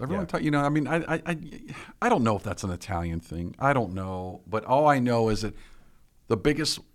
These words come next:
Speaker 1: gathering was always Christmas Eve. That
Speaker 2: Ours was,
Speaker 1: everybody
Speaker 2: uh,
Speaker 1: came in.
Speaker 2: ours was Thanksgiving.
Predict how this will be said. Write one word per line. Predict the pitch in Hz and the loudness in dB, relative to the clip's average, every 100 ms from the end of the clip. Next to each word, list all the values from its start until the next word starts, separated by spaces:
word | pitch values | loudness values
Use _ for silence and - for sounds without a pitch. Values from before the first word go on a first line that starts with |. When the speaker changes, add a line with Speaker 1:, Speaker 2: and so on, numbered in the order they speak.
| 92 | -6
Speaker 1:
gathering | - 123 120 101 92 90 | 0 2 2 0 -2 -4
was | 85 - | -6 0
always | 107 95 87 | 2 2 -4
Christmas | - - 107 - 92 - | -6 -2 -2 -2 -8 -6
Eve. | - 78 - - - - | -4 -6 -10 -16 -18 -10
That | 104 | -6
Speaker 2:
Ours | 165 - | -6 -6
was, | 139 | -4
Speaker 1:
everybody | 120 113 107 | -2 0 0
Speaker 2:
uh, | 87 | 0
Speaker 1:
came | 98 87 | -4 -6
in. | 85 82 - - | -6 -10 -16 -10
Speaker 2:
ours | 147 175 | -8 -8
was | 135 - | -10 -8
Thanksgiving. | 117 95 - 98 71 | -8 -8 -8 -8 -10